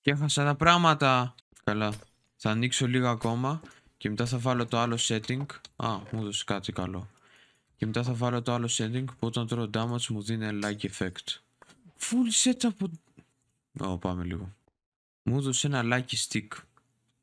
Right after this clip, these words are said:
Και έχει knockback δέκα. Καλά, εγώ δεν μπορώ να καταλάβω τα πράγματά μου γιατί τα έχασα από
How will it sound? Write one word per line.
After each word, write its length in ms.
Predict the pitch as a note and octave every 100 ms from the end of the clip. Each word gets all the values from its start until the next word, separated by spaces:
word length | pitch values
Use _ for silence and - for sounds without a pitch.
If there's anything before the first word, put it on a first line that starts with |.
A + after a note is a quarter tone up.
| _ _ _
Και 100 | B2+
έχει 300 | D3 - C3+
knockback 340 | C#3 B2+ B2 A#2
δέκα. 480 | G#2+ G#2+ G#2+ F#2 F#2 _ _ _ _ _ _ _ _ _
Καλά, 220 | - D#3+
εγώ 120 | E3+ E3+
δεν 80 |
μπορώ 120 | D#3+ E3
να 60 |
καταλάβω 380 | D3+ D#3+ D#3+ D3+
τα 120 | C#3+
πράγματά 420 | C#3 D#3+ D3+ D#3+
μου 80 | D#3
γιατί 240 | C#3 C3+ D3+
τα 180 | D#3+
έχασα 500 | D3+ B2+ A#2 - A2
από 560 | G2 G2 G2 G2 F#2+